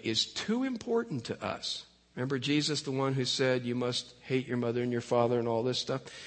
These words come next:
I-, if family is too important to us, then it may be true that even our mate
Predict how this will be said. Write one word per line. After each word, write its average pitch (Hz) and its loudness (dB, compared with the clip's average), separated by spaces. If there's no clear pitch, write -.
I-, - -4
if 147 2
family 254 2
is 214 2
too 208 0
important 185 0
to 139 0
us, - -2
then 147 -2
it 147 -4
may 156 2
be 208 -2
true 170 4
that 165 0
even 185 -2
our 185 2
mate 196 0